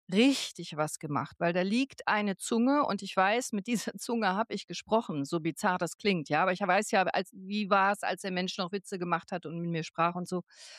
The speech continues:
Und dann liegen da am Ende Organe und du baust diesen Menschen auseinander und fragst dich: "Wo ist denn jetzt der Rest? Hier ist jetzt der Klumpen Fleisch", wie du gesagt hast.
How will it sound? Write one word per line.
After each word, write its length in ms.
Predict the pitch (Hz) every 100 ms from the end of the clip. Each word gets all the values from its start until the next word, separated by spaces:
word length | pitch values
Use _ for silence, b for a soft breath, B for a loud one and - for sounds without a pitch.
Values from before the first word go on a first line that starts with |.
| B -
Und 160 | 190
dann 120 | 202
liegen 320 | 190 220 220 214
da 180 | 190 175
am 120 | 185
Ende 340 | 151 190 190
Organe 680 | 156 170 170 165 170 151 147
und 160 | - 160
du 60 | 160
baust 420 | 160 160 175 -
diesen 220 | 170 160
Menschen 380 | 156 165 170 165
auseinander 560 | 131 160 175 160 180 160
und 100 | -
fragst 340 | 151 165 -
dich: 160 | 175 160
"Wo 60 |
ist 120 | 170
denn 60 | 180
jetzt 220 | 165 -
der 100 | 151
Rest? 280 | 175 226 -
Hier 160 | 175 160
ist 120 | -
jetzt 200 | 160 -
der 80 | 147
Klumpen 280 | - 165 -
Fleisch", 340 | 180 196 208
wie 80 | 208
du 100 | 185
gesagt 360 | 180 185 185 196
hast. 220 | 175